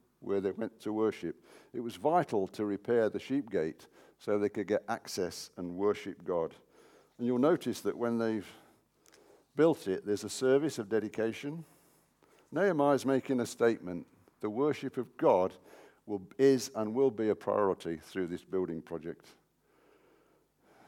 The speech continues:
And I guess the same's true today in any plans or projects we have individually or together, that worship's a priority. So, here's my nine points.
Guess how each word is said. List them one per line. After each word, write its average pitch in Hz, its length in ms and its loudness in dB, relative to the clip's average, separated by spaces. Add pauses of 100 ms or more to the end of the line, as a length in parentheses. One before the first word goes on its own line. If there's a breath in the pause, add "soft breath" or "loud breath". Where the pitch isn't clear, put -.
(1500 loud breath)
And 92 100 -6
I 95 40 -4
guess 95 220 2
the 92 120 -8
same's 95 320 -2
true 95 200 -4
today 98 360 2
in 80 100 -4
any 82 160 -6
plans 87 420 -4
or 92 80 -4
projects 92 480 -4
we 101 180 -2
have 90 200 2
individually 95 560 -4
or 87 120 0
together, 82 480 -2
that 78 140 -4
worship's 92 720 -4
a 90 60 -6
priority. 80 640 -6 (680 loud breath)
So, 143 320 8 (760 soft breath)
here's 170 180 8
my 151 100 4
nine 135 280 6
points. - 480 2